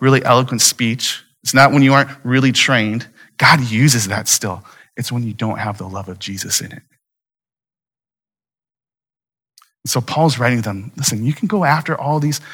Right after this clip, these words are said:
It's great. Like, you've seen people speak in tongues," which, by the way, that, it's become a weird thing now because we translate it tongues. The, the word literally means languages. Like, what happened when the eleven disciples came out on the day of Pentecost when the Spirit filled them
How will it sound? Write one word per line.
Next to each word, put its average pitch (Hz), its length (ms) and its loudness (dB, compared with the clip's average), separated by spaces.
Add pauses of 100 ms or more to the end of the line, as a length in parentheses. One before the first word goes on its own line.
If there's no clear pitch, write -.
(120)
It's - 160 -2
great. 180 340 2
Like, 135 160 0
you've 143 140 0
seen 180 200 4
people 165 260 0
speak - 280 -2
in 131 80 2
tongues," 120 280 -2
which, 120 140 -4
by 151 140 6
the 147 100 4
way, 123 220 4 (460)
that, - 580 0 (440)
it's 120 160 -6
become 156 260 2
a 139 60 4
weird 131 300 0
thing 120 220 -2
now 95 200 -4
because 104 300 -6
we 110 180 -2
translate 117 480 -2
it - 200 -4
tongues. 113 400 -2 (300)
The, 147 140 6 (300)
the 143 160 4
word 143 300 4
literally 135 340 4
means 113 280 0
languages. 107 640 -4 (720)
Like, 123 140 0
what 131 180 6
happened 165 480 6
when 127 300 4 (320)
the 123 400 6 (260)
eleven 147 300 6
disciples 139 440 4
came 135 260 2
out 131 280 2
on 127 120 2
the 123 80 2
day 123 180 2
of 104 100 0
Pentecost 123 460 -2
when 127 80 -6
the 110 60 -6
Spirit 135 480 0
filled 123 280 -2
them 139 200 2